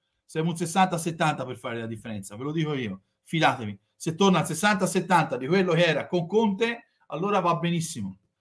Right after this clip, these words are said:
Spacca tutto lui in Italia, perché... Ci ma-, ci manca comunque un centravanti che, che, che, che, che, che ti faccia comunque, che ti dia, che, che, ci manca un centravanti e ti dà la profondità.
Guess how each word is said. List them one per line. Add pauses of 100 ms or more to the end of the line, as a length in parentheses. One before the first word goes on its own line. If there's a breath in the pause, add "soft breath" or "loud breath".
(140)
Spacca
tutto
lui
in
Italia,
perché... (500 soft breath)
Ci
ma-,
ci
manca
comunque
un
centravanti
che,
che,
che, (760)
che,
che,
che
ti
faccia
comunque,
che
ti
dia,
che,
che, (200)
ci
manca
un
centravanti
e
ti
dà
la
profondità.